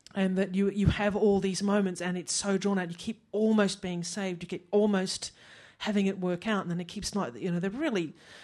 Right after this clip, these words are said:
kind of pushing your buttons, but really, really well on it. So I, I, in terms of missing Adric, I, I never have, but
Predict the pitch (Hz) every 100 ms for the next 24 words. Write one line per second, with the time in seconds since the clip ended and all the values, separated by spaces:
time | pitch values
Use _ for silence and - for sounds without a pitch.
0 | - - 202 170 - - 185 175 226 208
1 | 170 - 202 226 190 170 160 160 208 240
2 | 175 156 - 196 185 180 175 170 165 165
3 | - 175 185 - 180 175 247 233 208 185
4 | 170 - - _ _ 196 196 196 190 190
5 | 180 170 170 175 202 196 165 151 185 -
6 | 170 202 190